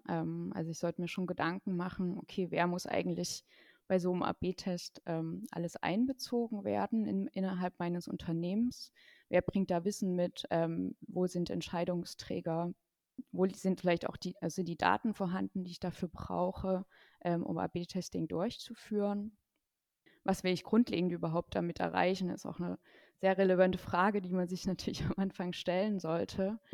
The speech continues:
Jedes Business und jede Website hat andere Kennzahlen, die, ähm, wichtig für das jeweilige Business sind. Und die sollten im Zweifel natürlich auch messbar sein und dann, äh, mittels A-B-Testing eben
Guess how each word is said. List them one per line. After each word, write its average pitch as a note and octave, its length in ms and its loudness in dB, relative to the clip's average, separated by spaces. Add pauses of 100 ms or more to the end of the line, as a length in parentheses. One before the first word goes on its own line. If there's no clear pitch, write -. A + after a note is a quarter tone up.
(160)
Jedes F#3 280 0
Business G3 480 2
und F3 160 -2
jede E3+ 220 -2
Website F3 480 -2
hat F3+ 160 -4
andere F3+ 520 2 (480)
Kennzahlen, F#3 640 2
die, F3 240 -4
ähm, E3+ 420 0
wichtig G#3 380 -4
für F3+ 140 -6
das F3 160 -6
jeweilige F3 480 -4
Business - 480 -6
sind. F3+ 340 -4 (460)
Und E3+ 160 -4
die F3+ 80 -4
sollten F#3 360 6
im F3 180 0
Zweifel - 360 2
natürlich F#3+ 480 -2
auch F3 300 0
messbar E3+ 480 -2
sein E3+ 460 -2 (220)
und E3+ 140 2
dann, F3 320 0
äh, E3+ 200 0
mittels F3 300 -4
A-B-Testing F3+ 920 -4
eben E3+ 420 -2